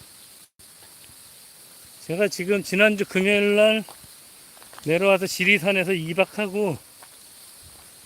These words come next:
지금 일요일 날 장성에 넘어와서 지금 머무르고 있는 중이에요.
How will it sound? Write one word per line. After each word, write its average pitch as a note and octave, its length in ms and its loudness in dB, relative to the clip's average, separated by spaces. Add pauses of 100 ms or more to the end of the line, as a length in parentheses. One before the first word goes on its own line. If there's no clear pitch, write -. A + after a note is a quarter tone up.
(160)
지금 D#3+ 200 -8
일요일 G3 320 4
날 F#3+ 100 2
장성에 F#3 480 -4
넘어와서 E3 540 -2
지금 D#3 180 -8
머무르고 D#3+ 400 -4
있는 D3+ 260 -6
중이에요. C3 460 -4